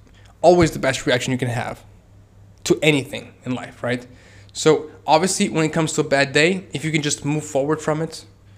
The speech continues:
and just think, "How can I, I, how can I use the information that I learned from this day to improve myself?"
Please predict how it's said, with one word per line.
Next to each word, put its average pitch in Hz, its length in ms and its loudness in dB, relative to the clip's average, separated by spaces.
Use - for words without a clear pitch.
and 135 120 -4
just 131 220 -6
think, 135 220 -2
"How 156 140 0
can 156 140 -2
I, 135 200 -2
I, 147 140 -2
how 170 140 2
can 208 160 2
I 196 40 6
use 175 240 2
the 139 260 2
information 147 500 0
that 139 100 2
I 127 60 2
learned 131 340 0
from 143 100 -2
this 131 160 -2
day 131 200 -2
to 127 160 -6
improve 123 260 -4
myself?" 165 540 -2